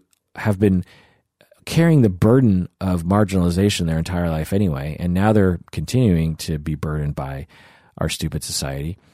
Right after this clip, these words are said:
why should it be incumbent on them to fix the problem?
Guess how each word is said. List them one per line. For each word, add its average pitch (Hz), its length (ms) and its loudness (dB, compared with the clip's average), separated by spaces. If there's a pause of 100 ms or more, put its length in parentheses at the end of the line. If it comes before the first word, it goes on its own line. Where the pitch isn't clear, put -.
(240)
why 117 240 2
should 160 300 2
it - 240 0
be 101 360 2
incumbent 117 400 4
on 92 220 0
them 85 440 -2 (460)
to 92 500 2 (360)
fix - 340 0
the 92 80 0
problem? 104 460 -2